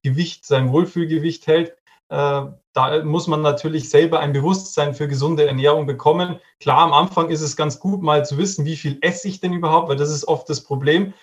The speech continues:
dass viele sich zwar gesund ernähren, aber viel zu viel davon essen, das ganzen tagsüber nicht verbrennen, äh, und schon, äh, nimmt man zu, obwohl man sich vermeintlich gesund ernährt.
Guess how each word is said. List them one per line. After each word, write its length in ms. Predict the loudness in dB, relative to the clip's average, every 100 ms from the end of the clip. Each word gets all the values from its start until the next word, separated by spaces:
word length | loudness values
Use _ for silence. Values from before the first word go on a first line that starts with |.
| _
dass 140 | -4 -2
viele 300 | 0 0 0
sich 180 | -2 -2
zwar 200 | 0 2
gesund 340 | 0 0 2
ernähren, 380 | 0 0 -2 -4 -10 -2
aber 220 | 0 0
viel 200 | -2 -6
zu 180 | -6 -6
viel 160 | 0
davon 280 | 2 2 0
essen, 300 | -2 -2 -4
das 120 | -4
ganzen 360 | -2 -4 -4 -6
tagsüber 420 | -4 -4 -4 -4
nicht 140 | -4
verbrennen, 600 | -4 0 2 2 0 -2 -8 _ _
äh, 180 | 0 2
und 180 | 0 0
schon, 300 | 2 2 0
äh, 140 | 0
nimmt 220 | 0 0
man 160 | 0 -2
zu, 260 | -4 -2 -2
obwohl 260 | 0 0
man 180 | 2 0
sich 160 | -2 -2
vermeintlich 520 | 0 0 -2 -6 -4
gesund 360 | -2 0 0
ernährt. 420 | 0 0 0 -2